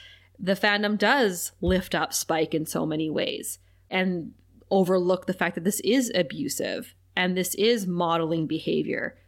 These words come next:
for a lot of true life examples in the way that you just explained. So we don't give it a pass. We don't say that, "Oh, it's, he's a demon," or, "Oh, it's, like,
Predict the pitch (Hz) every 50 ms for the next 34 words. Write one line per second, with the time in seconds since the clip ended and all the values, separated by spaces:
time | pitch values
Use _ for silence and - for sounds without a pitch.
0 | _ _ - - - 190 180 170 165 156 160 165 165 165 170 165 - - 180 170
1 | 156 - - - - - 185 180 175 175 165 165 160 156 160 147 160 156 - 165
2 | 165 156 - 151 151 147 135 - - 92 - - - - - _ _ - 165 180
3 | 180 175 170 170 180 175 170 170 - 160 156 165 147 - 151 156 - - - -
4 | _ _ _ _ _ _ _ - - - - - - 185 196 - - 92 - -
5 | - _ _ _ _ _ _ _ _ - - 190 180 175 170 170 190 196 190 202
6 | 202 208 202 240 226 202 208 202 196 - - 160 151 156 170 196 - - - -
7 | 190 170 175 170 175 147 - 180 180 180 170 - - - 165 165 160 160 160 -
8 | 180 185 175 160 - - - 185 170 160 175 - 190 190 180 170 160 156 151 151
9 | 147 151 151 156 160 175 175 165 160 160 - - 151 156 147 - -